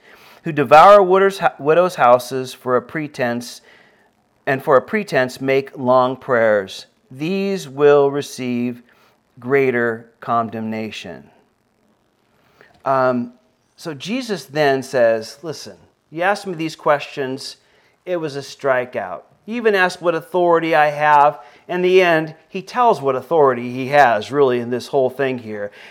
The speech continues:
And why what I say, it can be relied on and counted on of, because of who I am. And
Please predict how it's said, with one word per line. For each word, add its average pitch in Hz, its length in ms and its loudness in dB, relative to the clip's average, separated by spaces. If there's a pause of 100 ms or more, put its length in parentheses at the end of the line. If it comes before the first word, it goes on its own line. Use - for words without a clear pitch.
And 156 260 -2
why 202 520 6
what 165 240 2
I 151 140 4
say, 160 640 4 (100)
it 143 140 -14
can 156 120 -10
be 139 120 -6
relied 156 460 2
on 131 200 2
and 131 100 -6
counted 196 420 -2
on 123 220 0
of, 131 120 -8
because 135 340 -2 (240)
of - 160 -4
who 208 340 0
I 147 520 2
am. 156 580 -2 (1400)
And 151 380 0